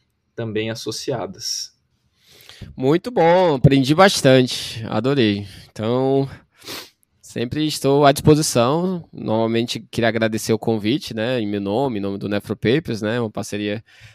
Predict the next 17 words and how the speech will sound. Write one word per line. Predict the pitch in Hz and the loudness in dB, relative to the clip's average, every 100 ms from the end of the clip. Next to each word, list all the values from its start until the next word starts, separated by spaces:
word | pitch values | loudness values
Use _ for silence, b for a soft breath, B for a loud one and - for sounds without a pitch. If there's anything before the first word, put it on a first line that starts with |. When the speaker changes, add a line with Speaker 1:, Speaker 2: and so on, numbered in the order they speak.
| - | -14
Speaker 2:
realmente | 107 104 101 - | -8 -6 -6 -8
que | |
nos | 104 101 | -6 -4
deixa | 104 | -4
muito | 107 107 | -4 -4
feliz, | - 123 107 147 - - - _ _ _ | -4 0 0 -2 -6 -12 -16 _ _ _
sempre | - - 107 | -16 -10 -8
com | 104 107 | -6 -4
episódios | 101 104 101 101 - - - - - - - | -4 -4 -2 -2 -4 -8 -8 -10 -12 -18 -12
muito | 110 110 120 | -10 -6 -6
enriquecedores. | 117 117 107 104 104 143 | -6 -6 -6 -4 -2 -2
Espero | - 110 | 0 -2
que | - 117 110 107 | -2 -2 -2 0
nossos | 110 127 123 | 0 0 2
ouvintes | 123 123 190 - | 2 2 0 0
também | 143 127 | 0 0
concordem. | 120 127 147 202 208 226 | 2 6 8 6 2 -4